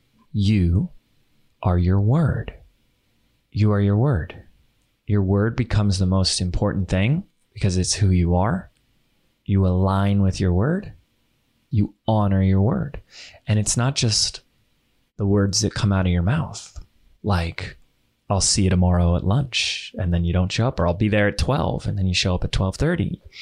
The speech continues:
That would be you not honoring your word. That would be you not in alignment, not in integrity. But then there's the word you say to yourself, the words that only you hear 'cause it's in your head, right? Like,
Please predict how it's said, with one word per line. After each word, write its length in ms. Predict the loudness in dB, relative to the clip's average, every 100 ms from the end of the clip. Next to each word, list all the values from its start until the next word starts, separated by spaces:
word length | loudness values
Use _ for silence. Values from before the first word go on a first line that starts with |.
| -14 -14 -4
That 160 | 0
would 160 | 0 0
be 80 | 2
you 220 | 2 2
not 260 | 2 -2 0
honoring 420 | 0 2 0 0
your 180 | -2 -2
word. 400 | -2 -4 -10 -18 _ _ _ _ _ _
That 100 | 0
would 140 | 0 2
be 160 | 2
you 340 | 4 2 2 -2 _ _
not 360 | -2 0 0 0
in 100 | 0
alignment, 680 | 2 2 2 2 0 -2
not 360 | -2 0 0 -2
in 100 | -2
integrity. 680 | -2 0 0 -2 -8 -10 -14 _ _ _ _ _
But 160 | -8 -2
then 200 | 2 4
there's 240 | 2 2
the 100 | 2
word 320 | 2 2 2
you 80 | 2
say 260 | 2 0 2
to 60 |
yourself, 1000 | 2 0 -2 -4 -6 -10 -16 -20 -20 _ -4
the 100 | 0
words 400 | 2 0 -2 -2
that 160 | -4
only 360 | -2 -2 0 -2
you 180 | -2 -4
hear 420 | -4 -4 -4 -6
'cause 180 | -6 -4
it's 220 | -4 -6 _
in 260 | -4 -2
your 180 | -4 -6
head, 420 | -4 -2 -2 -6 -12 _ _ _ _ _ -2
right? 260 | 0 0 _ _
Like, 400 | -2 -2 -4 -10